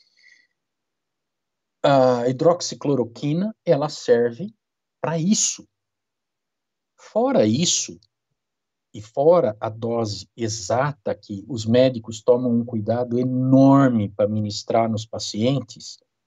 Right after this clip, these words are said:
porque é um, é um veneno letal, porque a cloroquina, quando administrada em doses maiores do que o recomendado, do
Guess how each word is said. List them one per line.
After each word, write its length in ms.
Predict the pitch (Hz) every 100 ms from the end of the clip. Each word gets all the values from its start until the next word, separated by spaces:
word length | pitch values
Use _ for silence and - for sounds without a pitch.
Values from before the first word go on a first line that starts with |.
| -
porque 260 | 107 107 107
é 100 | 110
um, 180 | 107 98 - _ _ -
é 140 | - 123
um 120 | 131
veneno 640 | 110 117 120 139 135 113
letal, 760 | 101 151 165 _ - 147 135 87 _ _ _ _ _ _ _ _ _ _
porque 380 | 107 110 123 123 -
a 100 | 117
cloroquina, 880 | - 151 143 113 - 156 190 92 - _ _ _ _ _ _
quando 720 | - 143 175 220 143 107 101 - _ _ _ _ -
administrada 1000 | 127 135 135 120 110 - 120 110 104 95 _ _ _ 147
em 220 | 151 139
doses 500 | 127 135 120 113 113
maiores 840 | 131 135 120 135 147 123 101 95
do 160 | 110 107
que 360 | - 120 120
o 100 | 113 101
recomendado, 1080 | 113 117 113 101 90 85 101 139 120 98
do 160 | 90